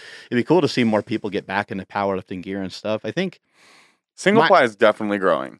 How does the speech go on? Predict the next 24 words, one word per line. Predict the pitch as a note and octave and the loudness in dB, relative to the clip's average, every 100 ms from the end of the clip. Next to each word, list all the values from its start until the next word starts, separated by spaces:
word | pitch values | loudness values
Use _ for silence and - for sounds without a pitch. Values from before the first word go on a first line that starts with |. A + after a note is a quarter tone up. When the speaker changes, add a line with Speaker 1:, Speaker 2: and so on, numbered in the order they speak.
| - | -8
Speaker 1:
Yeah, | B2 A2+ | 0 2
Speaker 2:
Single | C#3 | 4
Speaker 1:
my | D3+ | 4
Speaker 2:
ply | B2+ A2 | 4 4
is | |
starting | - E2+ B1+ | 0 -6 -8
to | B1+ | -12
grow. | - - _ - | -12 -12 _ -6
Speaker 1:
my | C3+ | -4
personal | C#3+ C#3+ C3+ G#2 | 0 0 -2 -4
opinion | F#2 A2+ A2 F#2 | -6 -4 -4 -4
on | F2+ | -6
it | F2 | -8
is | - | -8
I | F2+ | -8
think | - G#2 | -8 -12
that | E2 | -14
the | D#2+ | -8
bench | F2+ A2 A2+ | -2 -2 -2
shirt | F2+ F2+ | -8 -8
kinda | - F#2+ F2 | -8 -8 -6
ruined | G#2 G2+ F#2 | -6 -6 -8
things | F#2+ F#2 - | -12 -12 -14
because | - F#2+ F2 - | -12 -8 -8 -12